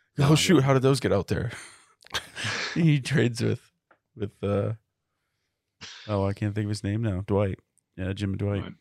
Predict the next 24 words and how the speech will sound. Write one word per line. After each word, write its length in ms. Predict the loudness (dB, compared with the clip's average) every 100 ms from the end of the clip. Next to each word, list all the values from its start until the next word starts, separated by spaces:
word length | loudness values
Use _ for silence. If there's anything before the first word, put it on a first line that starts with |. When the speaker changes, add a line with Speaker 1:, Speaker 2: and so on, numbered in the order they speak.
| -20 _
Speaker 1:
Dwight. 100 | 4
Speaker 2:
Yeah. 120 | 4 -2 _ -14 -14 _ _ _ _ _ _ -20 0
No, 120 | 4
I 60 | 6
haven't 140 | 4
seen 180 | 2 0
that. 160 | 0 -2 -8 -20 -20 -20 -10
I've 80 |
seen 240 | 2 2 4
Speaker 1:
<clears throat> 60 | 4
Speaker 2:
other 280 | 4 4 0
great, 520 | 0 2 2 -2 -12 _ _ _ _ _ _ -6
um, 500 | -2 0 0 -2 -8 -12 -16 -6
TikToks. 600 | -6 -4 -4 -4 -6 -6
Kevin, 260 | 0 0 -2
I 60 | -4
don't 80 | -4
know 40 |
if 80 | -4
I 40 |
sent 200 | -6 -6
you 60 | -4
this. 180 | -4 -6
Did, 160 | -8